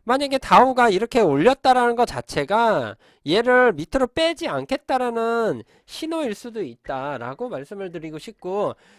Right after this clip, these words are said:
이 신호라는 거는 더 이상 금리를 이렇게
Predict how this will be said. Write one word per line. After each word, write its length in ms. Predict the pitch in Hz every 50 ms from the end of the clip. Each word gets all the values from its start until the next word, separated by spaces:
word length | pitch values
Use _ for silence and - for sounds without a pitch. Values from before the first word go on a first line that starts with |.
| _ -
이 300 | 170 196 254 277 302 294
신호라는 640 | - - 311 277 285 269 262 247 226 214 214 196
거는 580 | 175 170 170 220 247 247 240 214 165 127 110 107 _ _ _ _ _ -
더 180 | - 175 190 240
이상 320 | 277 - 294 269 262 -
금리를 960 | - - 180 175 214 233 254 269 262 226 214 214 226 233 233 220 165 123 104 - _ _ _ -
이렇게 420 | 160 196 208 - 220 220 202 175